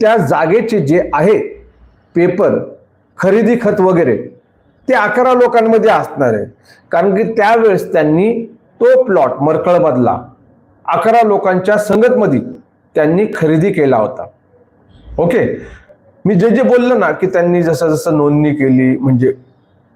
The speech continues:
ते, ते, अ, तिकडं गव्हर्नमेंटच्या ऑफिसमध्ये गेले, रजिस्ट्रेशनला पैसे भरले त्यांनी, तर हे सगळं त्यांनी केलं. तो रो हाऊस जो आहे एवढा सुंदर आहे,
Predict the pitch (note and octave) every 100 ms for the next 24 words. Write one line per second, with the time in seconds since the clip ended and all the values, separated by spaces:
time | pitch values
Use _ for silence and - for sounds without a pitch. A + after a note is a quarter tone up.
0 | _ - C#3+ C#3 D#3+ - D#3+ D3 C#3 C#3
1 | D#3+ D#3+ D3 D3+ D3+ D#3+ D3+ D3+ D3+ D3+
2 | - - _ _ _ _ _ B2+ C#3+ F#3+
3 | F#3 E3+ D3+ D#3+ C3+ C3 B2 A#2+ B2 -
4 | _ _ _ _ _ C3 D#3 D#3+ D#3 E3
5 | D#3 E3 D#3+ D#3+ D#3+ - F#3 G3 A#3 F3+
6 | D#3 D3 D3+ D3 C3 B2+ B2+ B2+ - _
7 | _ _ _ _ - F3+ G3+ A#3+ A#3 G#3
8 | B3+ B3+ A3+ A3+ A#3 E3 A#2 F#2 - _
9 | _ _ _ _ _ _ _ _ _ _
10 | _ _ - - - _ _ - _ C6+
11 | C6+ _ _ _ _ _ _ _ _ _
12 | _ _ C4 A#3+ A#3+ B3+ A#3 B3+ G3+ G#3
13 | B3 E3 A2+ - - _ _ _ _ _
14 | _ _ _ C3+ D#3 F3+ B3 A#3 F#3 F#3
15 | G3 G3+ - D3 E3